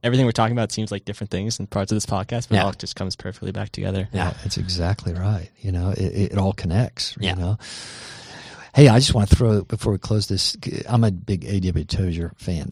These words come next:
Speaker 3: and, uh, he said this, a-, and I've been, boy, I've been thinking about this all week. He, in, in light of faith, he says, in, in connecting, uh, and Tozier does all, such a s-, great job of taking a passage and just blowing it up and
Speaker 2: Mm-hmm.
Speaker 3: connecting Old and
Speaker 2: Yeah.
Speaker 3: New Testaments together. He says this,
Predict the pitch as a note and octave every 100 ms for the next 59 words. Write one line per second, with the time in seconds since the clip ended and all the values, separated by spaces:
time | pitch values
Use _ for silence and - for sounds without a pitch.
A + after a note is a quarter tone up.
0 | - G#2 F2+ F2 E2 - - - B2 -
1 | G#2+ E2 F2 D#2+ - - - - G2+ A2
2 | F#2+ F2+ F2+ F2+ G#2+ F2+ D#2+ F#2 G#2 E2+
3 | E2+ F#2+ - D#2+ F2+ F2+ - - - B2+
4 | G#2+ A2 G2 B2 C3 - - F2 - -
5 | G#2 - - - - - - C3+ B2 G#2+
6 | - G#2 G2 C3+ - C#3+ A#2+ A2 G2+ -
7 | - G#2 F#2+ A#2 G2 - F3 C#3+ A2+ -
8 | - A#2 C#3 - E3+ - B2+ - - A2+
9 | A#2 G#2+ F2 - - D#3+ E3 C3 - G#2
10 | F2 D#2+ E2+ F2 F2 G2+ A#2 B2+ A#2+ A2
11 | G#2+ F2+ G2+ G2 G2 G2 A#2+ A2 E2 F#2+
12 | A2+ A2 F#2+ E2 A#2 G#2+ F2+ - G2+ A2
13 | G2 - B2 A2+